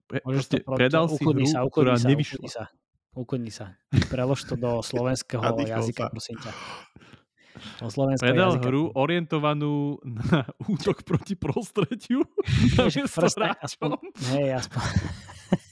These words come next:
Speaker 2: aspoň
Speaker 1: Predal si
Speaker 2: first,
Speaker 1: do
Speaker 2: first
Speaker 1: slovenského
Speaker 2: person,
Speaker 1: jazyka.
Speaker 2: hej. Hej, aspoň povieš, že to strieľačka.
Speaker 1: Strieľačku.
Speaker 2: Hej, hej, no. Z prvej osoby, hej, takže... Áno,
Speaker 1: No ale
Speaker 2: toto
Speaker 1: proste
Speaker 2: mal
Speaker 1: stále predávaš
Speaker 2: naplánované.
Speaker 1: mačku vo vreci.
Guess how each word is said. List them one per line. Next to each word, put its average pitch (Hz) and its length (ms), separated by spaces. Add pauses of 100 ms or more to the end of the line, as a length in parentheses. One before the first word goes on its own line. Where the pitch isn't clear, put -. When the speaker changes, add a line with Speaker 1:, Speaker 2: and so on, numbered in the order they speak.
(1000)
Speaker 2:
aspoň 135 260
Speaker 1:
Predal 311 80
si - 80
Speaker 2:
first, 156 160
Speaker 1:
do - 80
Speaker 2:
first - 200
Speaker 1:
slovenského 220 480
Speaker 2:
person, 156 420
Speaker 1:
jazyka. 123 120
Speaker 2:
hej. 131 160 (840)
Hej, 151 320
aspoň - 240
povieš, 131 260
že 127 140
to 123 140 (260)
strieľačka. 127 540
Speaker 1:
Strieľačku. 131 600 (340)
Speaker 2:
Hej, 107 280
hej, 101 140
no. 101 140 (380)
Z - 120
prvej 117 320
osoby, 104 380 (180)
hej, 110 200
takže... 107 460 (840)
Áno, 127 160
Speaker 1:
No 156 120
ale 170 80
Speaker 2:
toto 131 100
Speaker 1:
proste 147 140
Speaker 2:
mal 127 80
Speaker 1:
stále 175 180
predávaš 156 380
Speaker 2:
naplánované. 147 180
Speaker 1:
mačku - 160
vo 143 140
vreci. 135 340